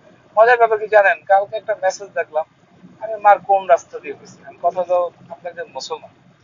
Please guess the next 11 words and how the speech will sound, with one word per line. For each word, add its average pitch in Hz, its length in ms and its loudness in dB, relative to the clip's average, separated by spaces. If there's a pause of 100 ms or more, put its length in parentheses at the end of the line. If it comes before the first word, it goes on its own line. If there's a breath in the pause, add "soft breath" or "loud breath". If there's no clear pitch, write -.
(680)
মুসলিমদের 226 800 -6
মুখ 190 260 -2
কি 196 60 -8
এত 185 140 -6
খারাপ 180 400 0
হয়? 156 400 -6 (580)
আমি 196 120 0
মাঝে 175 300 0
মধ্যে, 165 340 -4
আমি 156 280 -6
আমাদের 151 320 -6